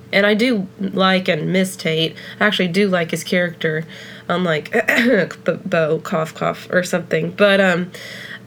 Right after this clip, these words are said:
for, for Marcus is kinda slightly filling his void for me. Slightly. Um, but Tate does give a different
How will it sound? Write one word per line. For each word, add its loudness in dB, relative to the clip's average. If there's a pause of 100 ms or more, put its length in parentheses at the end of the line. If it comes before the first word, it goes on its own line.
(100)
for, 4
for 0 (160)
Marcus 4
is 2
kinda 4
slightly 0
filling 0
his 0
void 0
for 0
me. -2
Slightly. 0 (340)
Um, 0 (760)
but 2 (380)
Tate 2
does 4
give 0
a 0
different -4